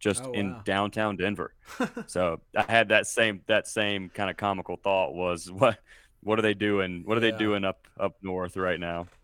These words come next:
Speaker 2: Yeah, it's funny you say that. Just the other day, uh, we started seeing skunks in, in Ridgewood, Queens, which is just bizarre. I mean, uh, you, you,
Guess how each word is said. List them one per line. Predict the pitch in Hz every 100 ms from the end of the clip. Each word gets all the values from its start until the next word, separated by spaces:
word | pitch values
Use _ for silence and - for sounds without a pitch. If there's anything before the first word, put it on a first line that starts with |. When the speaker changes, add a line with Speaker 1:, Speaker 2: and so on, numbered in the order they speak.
| -
Speaker 2:
Yeah, | 120 147 180 175
it's | 127 131
funny | - 139 139
you | 127
say | - 135 139
that. | 127 113 104
Just | - 131 -
the | 127
other | 123 113
day, | 117 120 120 113
uh, | 101 107
we | 107 120
started | 156 147
seeing | - 156 147
skunks | - - - 123 202 - - - - _
in, | 139 131 127 -
in | 127 123 120 - -
Ridgewood, | 113 131 185 190 214 220 175 139
Queens, | - 143 190 175 87 78 - - _ _ _ _ _
which | 127 127 - - - _
is | - 101
just | 147 -
bizarre. | 131 110 110 131 147 101 -
I | 120
mean, | 135 127 117 - - - _ _ _ -
uh, | 143 170
you, | 170 165 170 170
you, | 220 196